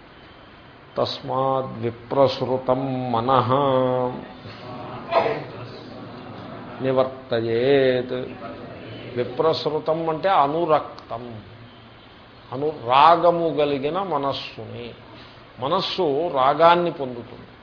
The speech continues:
మనస్సుకి రెండే విషయాలు ఉంటాయి, ఒకటి రాగము, ఇంకొకటి ద్వేషము. సంసారానికి సంబంధించి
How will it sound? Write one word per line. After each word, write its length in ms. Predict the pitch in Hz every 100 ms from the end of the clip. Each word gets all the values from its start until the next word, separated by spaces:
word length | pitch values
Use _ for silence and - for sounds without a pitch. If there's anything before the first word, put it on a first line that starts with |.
| - - - - - 120
మనస్సుకి 760 | 151 180 - 196 156 151 175
రెండే 1080 | 170 123 127 143 147 160 175 190 202 214 - -
విషయాలు 460 | 131 117 156 165 156
ఉంటాయి, 340 | 131 113 101 - - - - - 120
ఒకటి 220 | 135 143
రాగము, 480 | 131 143 151 175 190
ఇంకొకటి 400 | 165 139 131 123
ద్వేషము. 680 | 113 120 113 117 - - - - - - - - - - - - -
సంసారానికి 920 | - 127 135 - 151 156 156 156 143
సంబంధించి 920 | 135 139 143 139 123 123 127 139 147